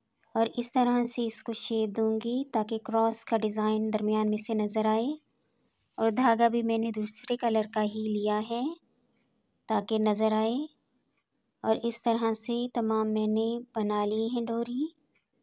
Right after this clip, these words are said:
अब डेढ़ इंच का एक फैब्रिक का पीस लूँगी और इसको फोल्ड करके दोनों साइड से एक स्ट्रिप तैयार करूँगी।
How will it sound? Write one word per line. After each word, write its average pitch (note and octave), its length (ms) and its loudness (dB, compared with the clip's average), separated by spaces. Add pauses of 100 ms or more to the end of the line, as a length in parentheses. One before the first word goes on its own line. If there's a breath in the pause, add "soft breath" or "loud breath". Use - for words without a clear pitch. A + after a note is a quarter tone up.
(1900)
अब B3 200 0
डेढ़ C4 260 4
इंच C4+ 200 2
का B3 180 0
एक - 180 -4
फैब्रिक A3 380 0
का A3+ 120 0
पीस A3+ 360 -6
लूँगी B3 440 0
और A#3 160 0
इसको A3+ 420 -6
फोल्ड A3+ 380 -2
करके A3+ 400 -2
दोनों A3+ 300 0
साइड G#3+ 340 0
से A#3 260 -4
एक A3+ 200 -8
स्ट्रिप A#3+ 360 -6 (280)
तैयार A3 380 0
करूँगी। A#3 600 -2